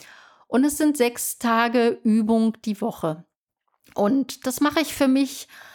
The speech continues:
Und, ähm, ja, ich hab lange mich gesträubt, zum Beispiel auch Ashtanga zu tun, weil Ashtanga war dann so, ja, das, äh, wurde in Amerika, äh, gemacht und es war so ein, so ein Glamour-Ding oder so sah es zumindest aus. Und für mich ist es das eben nicht.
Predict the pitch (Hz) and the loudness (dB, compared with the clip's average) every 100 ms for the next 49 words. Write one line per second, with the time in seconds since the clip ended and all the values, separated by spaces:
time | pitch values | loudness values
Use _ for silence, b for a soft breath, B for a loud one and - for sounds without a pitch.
0 | B B B - 233 226 - - 226 220 | B B B -2 0 0 -4 -2 2 2
1 | 220 220 220 b b 320 285 269 247 233 | 2 0 -4 b b 0 0 0 0 0
2 | 208 262 320 294 294 247 - - 196 247 | 2 2 2 0 0 -4 -4 -2 2 2
3 | - - 269 240 - 214 202 208 - 226 | 0 0 0 0 0 -2 -2 -4 -6 -4
4 | 226 254 247 - 240 _ - 233 247 269 | 0 -2 -4 -6 -8 _ -8 -2 2 2
5 | 233 214 208 - 214 208 220 214 202 196 | 2 2 -2 -2 -2 0 0 2 0 2
6 | 196 190 185 190 185 190 B B B 185 | 0 0 0 2 2 -2 B B B -4
7 | 156 180 185 - - - 185 175 175 185 | -2 0 -2 -4 -6 -2 2 2 0 0
8 | 185 185 185 185 226 262 247 233 226 220 | 0 -2 -2 -2 0 -2 0 0 2 0
9 | - 208 214 202 214 220 - 190 185 - | 0 0 0 2 0 -2 -4 -4 -4 -4
10 | 185 185 180 190 185 180 170 180 175 180 | -2 -2 -2 -2 -2 -4 -4 -4 -2 -2
11 | 196 180 240 254 240 220 233 240 196 220 | 0 2 2 2 0 0 -2 -2 -4 -6
12 | 254 185 165 196 202 - 208 190 180 - | -6 -6 -4 -4 -4 -2 0 0 -2 -4
13 | - 190 240 247 214 - 196 214 220 - | -2 2 0 0 -2 0 2 2 -2 -4
14 | 214 - 190 - 190 190 202 247 - - | -6 -6 -6 -2 -2 0 0 0 -4 -18